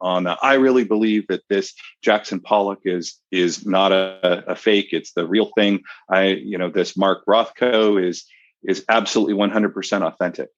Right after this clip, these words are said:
And that's a very dangerous place to, to be, because other people can see that the, the art dealer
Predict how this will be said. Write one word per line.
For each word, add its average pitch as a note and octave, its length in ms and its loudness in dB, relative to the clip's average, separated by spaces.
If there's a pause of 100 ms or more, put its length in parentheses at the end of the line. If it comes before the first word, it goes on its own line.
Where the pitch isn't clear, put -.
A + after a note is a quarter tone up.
And A#2 240 2
that's B2+ 220 2
a C#3+ 40 -2
very A#2+ 220 2
dangerous G#2 400 -4
place - 320 -6
to, G2 200 0
to - 140 -12
be, A2+ 220 -2
because F#2+ 680 -4
other D#3 220 4
people G#2 420 -2
can G2 240 -6
see F#2+ 500 0 (160)
that G#2 500 -2
the, F#2 380 -4
the F#2+ 140 -4
art G#2 220 0
dealer F2+ 440 0